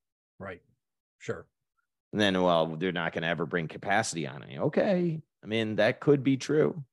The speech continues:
Speaker 2: It flies in the face of history.
Speaker 1: <laughs> Right, right. Well, this time it's different, Bill.
Speaker 2: Yeah. And
Speaker 1: <laughs>
Speaker 2: look, that's, I think, I think we're all guilty of it. And I think,
Speaker 1: Sure.
Speaker 2: I think the nice,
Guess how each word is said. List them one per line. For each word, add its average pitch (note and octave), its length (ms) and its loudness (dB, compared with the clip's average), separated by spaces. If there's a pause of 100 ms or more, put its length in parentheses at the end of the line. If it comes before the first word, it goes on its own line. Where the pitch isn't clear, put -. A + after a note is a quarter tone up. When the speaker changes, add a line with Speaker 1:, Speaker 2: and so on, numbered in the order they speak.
(880)
Speaker 2:
It F#2 140 -8
flies G#2 460 2
in A#2 80 -2
the G2 80 -2
face A2 300 0
of D#2+ 60 -6
history. C3 540 0 (800)
Speaker 1:
<laughs> G#2 160 -10
Right, A2+ 280 -8 (360)
right. A#2+ 200 -12 (260)
Well, F3 100 -4
this F#3 120 0
time F#3 180 6
it's B2+ 80 0
different, C3 300 -2
Bill. F2+ 200 -12 (520)
Speaker 2:
Yeah. C3+ 500 4
And F#3+ 180 2
Speaker 1:
<laughs> G#3 40 4
Speaker 2:
look, E3+ 160 2
that's, D3+ 220 -2 (100)
I C#3+ 120 0
think, D3+ 300 -6
I B2+ 60 -2
think B2+ 180 -4
we're C3 140 0
all A#2+ 240 2
guilty D#2+ 400 -6
of C#2 120 -8
it. C2+ 160 -6
And G#2 120 -6
I G2+ 80 2
think, A#2+ 360 -2 (160)
Speaker 1:
Sure. - 100 -14 (280)
Speaker 2:
I G#2+ 100 2
think A#2 180 2
the A#2 60 2
nice, A2+ 460 0